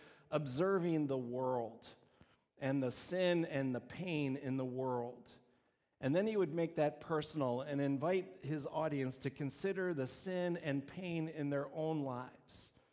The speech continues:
And then he'd share just a real simple, uh, proclamation that Jesus came and he died and he rose again.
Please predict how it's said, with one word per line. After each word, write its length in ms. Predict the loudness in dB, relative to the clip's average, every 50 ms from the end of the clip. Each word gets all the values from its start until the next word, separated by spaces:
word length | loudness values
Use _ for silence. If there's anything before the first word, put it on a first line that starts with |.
| _ _ _ _ _ _ _ _ _ -4
And 120 | 0 0
then 120 | 2 2 2
he'd 160 | 0 -2 -2
share 320 | 0 2 2 4 4 4
just 240 | 4 2 0 0 0
a 60 | -2 -2
real 320 | -2 0 2 2 2 2
simple, 680 | 0 0 0 0 0 0 0 2 4 4 4 2 0 -6 -16 -20 -20 -20 -16 -10 -8
uh, 320 | -6 -6 -6 -6 -8 -10 -12 -12 -6
proclamation 800 | 0 2 2 2 2 2 2 2 4 4 2 2 0 0 0 0
that 140 | 0 -2 -2
Jesus 460 | -4 -2 -2 0 0 0 -2 -2 -4
came 480 | -6 -6 -2 0 2 2 2 2 2 2
and 140 | 0 0
he 80 | -2 -2
died 520 | -4 -4 -2 0 2 4 4 4 4 4
and 140 | 2 0 0
he 140 | -2 -2 -2
rose 400 | -2 -2 0 0 2 0 0 0
again. 500 | -2 0 0 0 0 0 0 -4 -6 -8